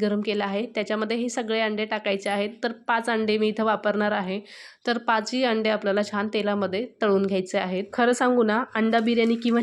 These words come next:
चिकन बिर्याणी, मटन बिर्याणी, ही बिर्याणी ना मला फक्त माझ्या आईच्या हातचीच आवडते. मला कधी हॉटेलमधली सुद्धा बिर्याणी आवडत नाही.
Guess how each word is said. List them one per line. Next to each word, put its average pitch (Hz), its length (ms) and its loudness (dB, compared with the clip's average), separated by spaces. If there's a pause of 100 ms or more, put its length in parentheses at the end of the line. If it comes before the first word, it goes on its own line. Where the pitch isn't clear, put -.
(120)
चिकन 233 300 2
बिर्याणी, 220 320 2
मटन 214 400 2
बिर्याणी, 202 320 2
ही 220 280 -2
बिर्याणी 220 420 0
ना 214 160 0
मला 214 160 0
फक्त 220 260 -4
माझ्या 220 260 2
आईच्या 220 460 0
हातचीच 233 340 -2
आवडते. 202 340 0
मला 208 220 -2
कधी 214 200 -4
हॉटेलमधली 214 680 -2
सुद्धा 220 340 -4
बिर्याणी 202 400 -2
आवडत 196 420 -2
नाही. 190 200 -2